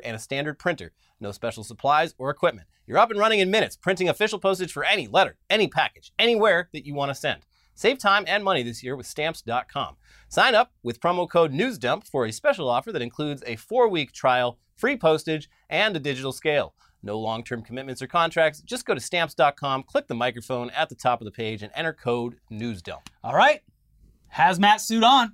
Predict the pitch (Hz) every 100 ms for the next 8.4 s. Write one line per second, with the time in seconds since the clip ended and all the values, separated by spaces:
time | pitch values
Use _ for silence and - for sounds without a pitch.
0 | _ 165 185 190 208 220 262 269 202 196
1 | - - - - - _ - - 160 110
2 | - 160 175 185 226 208 - 233 208 -
3 | 254 202 165 - 262 - 180 151 131 226
4 | 226 160 151 208 208 143 131 190 214 -
5 | 190 202 156 151 147 156 147 190 190 151
6 | 143 135 175 156 175 143 156 143 156 311
7 | 311 226 302 185 175 180 170 202 170 156
8 | 156 190 175 156